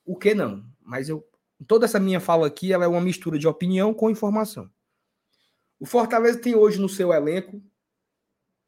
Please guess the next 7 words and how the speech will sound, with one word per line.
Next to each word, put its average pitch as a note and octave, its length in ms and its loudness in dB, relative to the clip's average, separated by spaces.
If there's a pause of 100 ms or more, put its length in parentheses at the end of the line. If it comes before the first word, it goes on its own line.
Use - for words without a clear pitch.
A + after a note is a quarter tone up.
(480)
esquece G#3 500 -2
o - 20 -6
Matheus G3+ 360 -4
Ro-, - 260 -14
Rossetto, C#3 460 -12
vamos D#3+ 180 -4
lá. G#2+ 200 -10